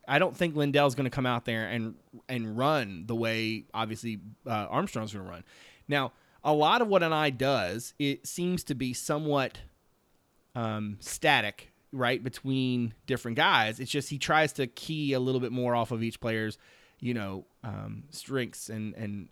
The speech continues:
and maybe the, the places where they excel. So not just their strengths, but the places where he can really make, um, you know, make the thing go. I, I just don't know how you do that when, when the two quarterbacks are this different. And here's the other thing.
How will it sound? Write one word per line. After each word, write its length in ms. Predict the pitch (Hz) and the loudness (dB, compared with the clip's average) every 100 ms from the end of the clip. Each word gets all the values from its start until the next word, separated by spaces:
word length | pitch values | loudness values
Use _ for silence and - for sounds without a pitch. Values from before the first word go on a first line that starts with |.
| _ | _
and 400 | 113 101 101 101 131 | -8 -6 -6 -8 -6
maybe 240 | 127 120 | -4 -2
the, 160 | 110 107 | -4 -8
the 140 | 117 | -8
places 380 | - 127 - 107 | -4 -4 -4 -6
where 160 | 117 | -4
they 120 | 110 104 | -4 -6
excel. 360 | - - 107 | -6 -4 -4
So 120 | - | -2
not 140 | 139 151 | -2 0
just 220 | 143 - | -2 -2
their 100 | 101 | -6
strengths, 300 | - 127 - | -6 -8 -8
but 100 | 107 | -14
the 60 | 117 | -6
places 280 | 117 113 | -6 -6
where 140 | 104 101 | -8 -6
he 140 | 107 | -6
can 200 | 101 107 | -6 -4
really 200 | 113 113 | -4 -4
make, 340 | 104 107 101 - - - _ _ | -4 -4 -6 -14 -20 -20 _ _
um, 420 | 117 113 104 101 - _ | -4 -2 -4 -8 -12 _
you 100 | 123 | -4
know, 60 | 110 | -2
make 180 | 110 - | -4 -6
the 60 | |
thing 300 | 104 98 98 - 113 | -8 -8 -10 -14 -2
go. 400 | 143 117 85 - _ _ _ _ - | 0 0 -4 -14 _ _ _ _ -4
I, 160 | 175 - | -4 -2
I 80 | 185 | -4
just 200 | 214 214 | -4 0
don't 160 | 214 202 | 2 2
know 80 | |
how 180 | 170 175 | -2 0
you 180 | 175 143 | 0 -2
do 260 | 123 160 156 | -2 0 4
that 220 | 123 101 | 2 0
when, 580 | 127 117 117 117 120 123 131 | -2 -2 -4 -8 -14 -12 -6
when 120 | 123 | -4
the 80 | 117 | -2
two 140 | 147 | -4
quarterbacks 460 | 139 139 123 117 - | -2 -2 0 -2 -4
are 60 | |
this 180 | 110 107 | -8 -6
different. 400 | - 120 107 101 - | -6 -6 -6 -8 0
And 380 | 175 175 127 - - _ _ _ _ | 0 2 -2 -6 -18 _ _ _ _
here's 200 | 151 175 | 2 2
the 120 | 147 185 | 4 0
other 100 | 180 | 0
thing. 220 | 123 | -4